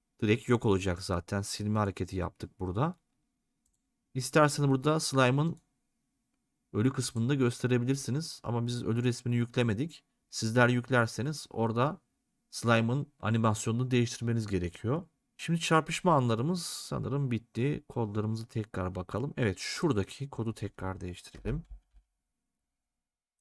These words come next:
Şu an sinekle ilgili hiçbir bölüm kalmadı. Her yeri düzelttik sanırım. Şimdi slime'ımızın sağa sola doğru hareket etmesi gerekiyor. O kodları yazacağız. Buradan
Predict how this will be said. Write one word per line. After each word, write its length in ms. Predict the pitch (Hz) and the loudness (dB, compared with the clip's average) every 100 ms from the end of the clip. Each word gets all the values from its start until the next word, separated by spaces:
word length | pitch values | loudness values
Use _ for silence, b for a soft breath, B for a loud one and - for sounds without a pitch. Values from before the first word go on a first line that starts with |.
| _ _ _ _ _ _ _ _ _ _ _ | _ _ _ _ _ _ _ _ _ _ _
Şu 240 | - - | -10 -2
an 120 | 135 139 | 0 0
sinekle 580 | - 139 131 127 113 | 0 0 0 0 0
ilgili 220 | 101 107 120 | 2 0 -2
hiçbir 260 | 120 110 | -4 -4
bölüm 200 | 98 131 | -2 -2
kalmadı. 680 | 139 113 98 92 90 143 143 _ _ - | 0 0 0 -2 -2 -4 -6 _ _ -6
Her 180 | 120 95 | -4 -2
yeri 240 | 98 120 | -4 -4
düzelttik 480 | 110 101 92 - - | -4 -2 -4 -6 -16
sanırım. 500 | - 87 87 156 - _ _ | -10 -6 -4 -4 -6 _ _
Şimdi 300 | - 170 170 | -2 2 2
slime'ımızın 640 | 180 - 170 165 160 156 190 | 2 4 6 6 4 2 0
sağa 340 | - 156 160 | 2 4 4
sola 240 | 160 143 | 4 4
doğru 160 | 143 156 | 4 2
hareket 240 | 151 139 | 0 2
etmesi 340 | 135 135 107 104 | 0 0 -6 -2
gerekiyor. 420 | 101 98 - 156 | -2 -2 -4 -2
O 100 | 151 | 0
kodları 360 | 143 113 101 101 | 2 2 4 2
yazacağız. 760 | 95 90 92 123 185 - - - _ _ _ _ _ _ - | 2 -2 0 0 0 -6 -12 -16 _ _ _ _ _ _ -8
Buradan 380 | 135 135 143 | -2 0 0